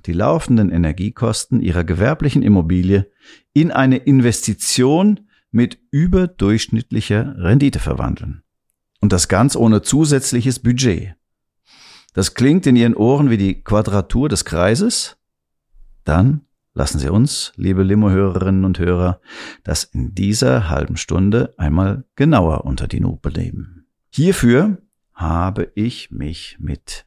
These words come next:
Erik Giese verabredet. Er ist seit April zwanzig fünfundzwanzig Geschäftsführer bei der Meteor Viva G M B H in Aachen. Meteor Viva ist nach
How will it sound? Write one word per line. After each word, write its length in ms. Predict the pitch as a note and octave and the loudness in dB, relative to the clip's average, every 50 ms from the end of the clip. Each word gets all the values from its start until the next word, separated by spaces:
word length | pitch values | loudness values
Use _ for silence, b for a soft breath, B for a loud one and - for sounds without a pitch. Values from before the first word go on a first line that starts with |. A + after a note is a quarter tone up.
| _ _ _ | _ _ _
Erik 340 | F#2+ F#2+ G2 G#2 A2 - | 0 0 2 2 0 -2
Giese 260 | - D3 E3+ D#3+ D3+ - | -2 -2 0 2 0 0
verabredet. 760 | - E2+ C#2 E2+ - - D2+ D#2+ E2 - - - - _ b b b b b b b b b b b b b | 0 -2 -4 -4 -6 -8 -10 -10 -10 -12 -16 -18 -20 _ b b b b b b b b b b b b b
Er 140 | - G2+ G#2+ | -4 -2 -2
ist 160 | G#2 - - | -2 -2 0
seit 320 | A#2 A#2 A#2 A2+ - - | 0 0 0 -2 -2 -4
April 540 | G#2+ G#2 - - - A#2+ C#3 F#3+ G#3 A3+ - | -4 -4 -4 -6 -4 -2 0 0 -2 -2 -4
zwanzig 500 | - - B2 A#2+ A#2+ G#2+ - F2 - - | -4 -4 -2 0 -2 -2 -4 -6 -8 -6
fünfundzwanzig 840 | - F2 F2+ F#2 F#2 - - F#2+ F#2+ G2 F#2 - - A#2+ A#2 - - | -6 -4 -2 -2 -2 -4 -4 -4 -4 -4 -4 -4 -6 -8 -8 -10 -10
Geschäftsführer 920 | - - - - - G2 F#2+ - - - - - - - G2 G2 G#2+ B2+ B2+ | -8 -8 -6 -4 -2 -2 -4 -4 -6 -8 -8 -6 -4 -2 -2 -2 0 -2 0
bei 220 | G#2 F2+ E2 D#2 | 0 0 0 0
der 320 | - D#2 D2 D2 C#2+ C#2 - | 0 0 0 0 -2 -2 -2
Meteor 380 | - A2+ C3 - E3 D#3+ D3+ A#2+ | 0 0 0 0 0 0 0 0
Viva 300 | A#2 A2+ A2 A#2 A#2+ A2+ | 0 0 0 0 0 0
G 200 | G2 G2 G#2+ G#2 | 0 0 0 2
M 80 | G2+ F#2+ | 2 2
B 120 | G2+ F2+ | 2 2
H 180 | F2 F2+ F#2+ F#2 | 2 0 0 2
in 200 | - G#2+ G#2+ - _ | 2 2 2 2 _
Aachen. 640 | - D2+ D#2 D2+ C#2+ - - C#2+ C2+ C2 - - _ _ _ _ _ B B B B B B B B B B B B _ | -2 -2 -2 0 -2 -4 -6 -6 -8 -8 -10 -12 _ _ _ _ _ B B B B B B B B B B B B _
Meteor 360 | G#2+ A#2+ - - C3+ B2+ A#2 | 0 2 4 4 4 4 6
Viva 360 | A#2+ C#3 D3+ D3+ D#3+ D#3+ E3 E3 - - - | 6 4 4 4 4 4 2 0 -2 0 2
ist 420 | C3 B2+ B2 - - - - - | 2 2 2 0 -4 -6 -2 0
nach 340 | G2 F#2+ E2 C#2+ - - | 0 2 2 0 -2 -8